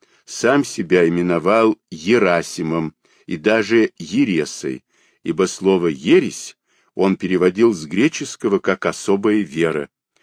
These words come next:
и считал, что ересь и есть истинная вера.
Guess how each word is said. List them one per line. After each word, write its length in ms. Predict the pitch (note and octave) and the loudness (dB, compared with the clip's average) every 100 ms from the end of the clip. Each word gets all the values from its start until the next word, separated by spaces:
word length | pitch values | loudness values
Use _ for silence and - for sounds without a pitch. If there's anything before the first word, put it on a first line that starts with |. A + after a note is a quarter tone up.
| _ _ | _ _
и 140 | F#2 | -6
считал, 560 | - - F#2+ G2+ F#2+ F2 | -4 -4 -2 0 2 0
что 240 | - E2 | -4 -6
ересь 680 | C#2+ D2+ D#3 F#3+ F3+ - - _ _ _ | -6 2 4 4 -2 -10 -18 _ _ _
и 60 | - | -2
есть 480 | D3+ G2+ F2+ - | 0 0 0 -4
истинная 540 | E2 E2 - F2 D2+ D2 | -12 -12 -10 -8 -6 -6
вера. 360 | C2+ C#2+ B1+ | -6 -6 -8